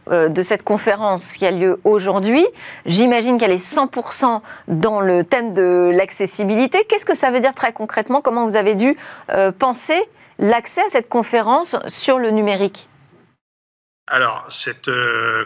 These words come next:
Speaker 2: conférence est effectivement, euh, cent pour cent accessible. C'est le minimum qu'on pouvait faire, j'ai envie de dire. Et ça suppose qu'effectivement, quelle que soit, euh, sa situation, aujourd'hui,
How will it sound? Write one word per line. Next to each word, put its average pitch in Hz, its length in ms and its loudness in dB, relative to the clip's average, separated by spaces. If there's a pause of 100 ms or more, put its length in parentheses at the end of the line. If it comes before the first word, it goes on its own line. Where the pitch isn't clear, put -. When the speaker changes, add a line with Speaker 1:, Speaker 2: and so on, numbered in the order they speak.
(100)
Speaker 2:
conférence 147 420 -2
est 135 140 -6
effectivement, 135 720 -2
euh, 117 80 -2
cent 113 200 -2
pour - 260 -6
cent 143 280 -2
accessible. 131 640 -4
C'est - 160 -2
le 113 180 -4
minimum 131 460 -2
qu'on 123 160 -14
pouvait 117 260 -6
faire, 156 360 -2
j'ai 120 80 -14
envie 110 180 -12
de 104 60 -18
dire. 185 320 -4 (580)
Et 120 140 0
ça 131 160 0
suppose 147 520 -2
qu'effectivement, 135 680 -6
quelle 175 240 -2
que 156 140 -4
soit, 151 480 0
euh, 117 180 -6
sa 135 160 -2
situation, 131 840 -6 (420)
aujourd'hui, 127 540 -4